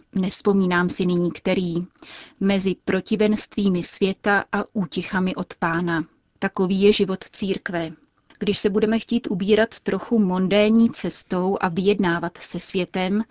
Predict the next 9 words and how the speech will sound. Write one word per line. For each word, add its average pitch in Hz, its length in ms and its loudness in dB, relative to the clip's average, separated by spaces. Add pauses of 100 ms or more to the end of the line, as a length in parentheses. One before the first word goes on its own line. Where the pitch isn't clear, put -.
(340)
jak 185 280 -2
chtěli 226 480 2
a 170 140 -6
byli 190 320 2
pokoušeni 170 720 -4
Makabejci 180 680 -2
ve 175 100 -6
své 175 300 -4
době, 190 460 -2